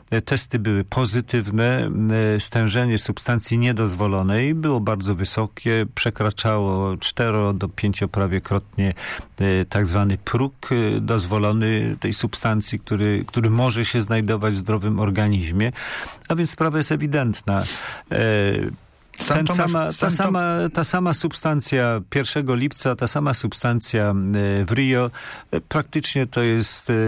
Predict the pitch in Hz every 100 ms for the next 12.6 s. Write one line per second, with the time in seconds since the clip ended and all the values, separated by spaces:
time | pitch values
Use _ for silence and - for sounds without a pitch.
0 | 110 110 123 139 123 131 120 113 110 -
1 | 113 113 107 98 90 110 95 - 107 110
2 | - 117 101 101 110 95 104 - 101 107
3 | 107 101 104 98 - 107 98 104 104 107
4 | 107 101 104 - 101 90 - 90 82 87
5 | 65 - - - 156 160 165 139 98 120
6 | 127 131 - 120 107 92 101 92 98 92
7 | 101 95 92 87 95 92 104 101 101 -
8 | - - 95 98 92 98 95 113 117 101
9 | 95 95 95 85 - - 98 87 104 95
10 | 101 87 95 87 90 87 - - - -
11 | 80 85 85 110 127 82 76 - 90 90
12 | 98 - 110 113 107